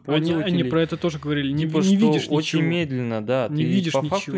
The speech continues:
Speaker 2: не видишь, да.
Speaker 1: Да, ты вообще не видишь ничего, и
Speaker 2: А
Speaker 1: всё.
Speaker 2: в интернете ты выпустил, всё уже всем видно, все комментарии пишут, дизлайки, лайки, и всё, и поехали.
Speaker 1: Да, да, обратная связь про это тоже очень,
Speaker 2: Моментально,
Speaker 1: очень,
Speaker 2: да.
Speaker 1: очень
Speaker 2: Это
Speaker 1: много они
Speaker 2: очень,
Speaker 1: г-
Speaker 2: да, решает дохера.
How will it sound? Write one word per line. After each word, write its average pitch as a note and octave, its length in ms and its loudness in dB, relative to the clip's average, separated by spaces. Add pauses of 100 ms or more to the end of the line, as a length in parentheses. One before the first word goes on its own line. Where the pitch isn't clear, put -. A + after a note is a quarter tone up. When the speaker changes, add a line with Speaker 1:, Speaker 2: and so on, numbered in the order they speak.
Speaker 2:
не E3+ 100 -4
видишь, B2+ 340 -8
да. A#2+ 140 -4
Speaker 1:
Да, C#3+ 220 -2
ты C#3 120 -10
вообще C#3 300 -8
не D3 100 -2
видишь E3+ 360 -8
ничего, C3+ 300 -14
и C3+ 180 -12
Speaker 2:
А - 40 -8
Speaker 1:
всё. B2 140 0
Speaker 2:
в C#3+ 60 -2
интернете F#3 480 -4
ты F#3 100 -2
выпустил, F#3+ 760 -4
всё - 300 -6
уже B2+ 560 -2
всем B2+ 320 -6
видно, D#3+ 360 -6
все C3+ 180 -8
комментарии A#2+ 480 -6
пишут, D#3 560 -10
дизлайки, B2 560 -6
лайки, D#3+ 360 -4
и A#2 60 -8
всё, C#3 220 -8
и A2+ 140 -4
поехали. D3 540 -4
Speaker 1:
Да, D#3+ 40 -8
да, D#3 160 -4
обратная E3 400 0
связь F3 280 0
про D#3+ 140 -2
это D3 140 -4
тоже D#3+ 240 -2
очень, D3 300 -2
Speaker 2:
Моментально, C3+ 640 -2
Speaker 1:
очень, D3+ 100 0
Speaker 2:
да. - 60 -6
Speaker 1:
очень G#2+ 140 -4
Speaker 2:
Это D#3 100 -2
Speaker 1:
много D3+ 300 0
они C#3 100 2
Speaker 2:
очень, C#3+ 240 -4
Speaker 1:
г- B2 60 -6
Speaker 2:
да, A#2 220 -4
решает G#2+ 400 -10
дохера. G#2 540 -14